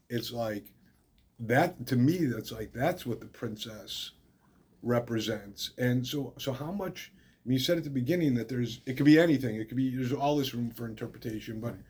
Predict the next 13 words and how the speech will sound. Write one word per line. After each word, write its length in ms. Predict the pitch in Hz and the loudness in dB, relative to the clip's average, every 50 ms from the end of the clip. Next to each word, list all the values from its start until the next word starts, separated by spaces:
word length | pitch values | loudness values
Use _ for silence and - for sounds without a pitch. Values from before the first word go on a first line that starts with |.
| - _ _ _ - - _ | -20 _ _ _ -20 -16 _
but 100 | 123 123 | -4 -4
how 160 | 113 175 196 220 | -2 0 2 2
much 240 | 214 190 147 - | 2 2 0 0
room 320 | 123 127 139 151 160 156 147 | 0 2 2 4 2 2 -2
for 280 | 127 127 147 143 139 | -2 -2 -2 0 0
interpretation 840 | 135 123 127 151 143 - 143 135 - 147 143 135 127 135 143 143 160 | 0 0 -2 -4 -6 -6 -8 -8 -6 -4 -4 -4 -4 -4 -4 -2 -2
is 180 | 175 156 131 | -2 -2 -4
there 140 | 120 117 110 | -4 -6 -6
really 580 | 110 113 117 113 113 113 117 113 110 113 113 - - | -6 -6 -6 -6 -6 -8 -8 -10 -10 -10 -12 -10 -6
in 160 | 123 120 120 | -4 -2 -2
these 200 | 120 113 113 - | -2 -4 -6 -10
things 500 | - 127 120 120 117 117 117 113 - - - _ _ _ _ _ _ _ _ _ _ _ _ _ - | -8 -6 -6 -4 -4 -4 -6 -8 -10 -14 -18 _ _ _ _ _ _ _ _ _ _ _ _ _ -2
to, 380 | - 135 127 123 120 117 110 | 0 0 2 2 0 -2 -4